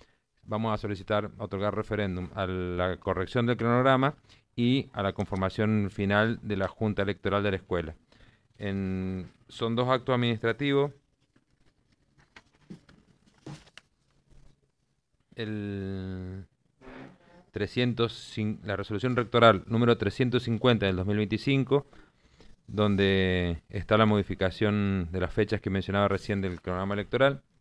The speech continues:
Aquí está para, para conocimiento de quien, de quien lo requiera.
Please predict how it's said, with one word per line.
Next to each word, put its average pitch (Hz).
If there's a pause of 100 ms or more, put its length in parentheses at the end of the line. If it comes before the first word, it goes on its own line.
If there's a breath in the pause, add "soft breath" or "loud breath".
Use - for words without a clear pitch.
(180)
Aquí 90
está 90
para, 85 (800)
para 92
conocimiento 95
de 92
quien, 92 (160)
de 90
quien 92
lo 95
requiera. 120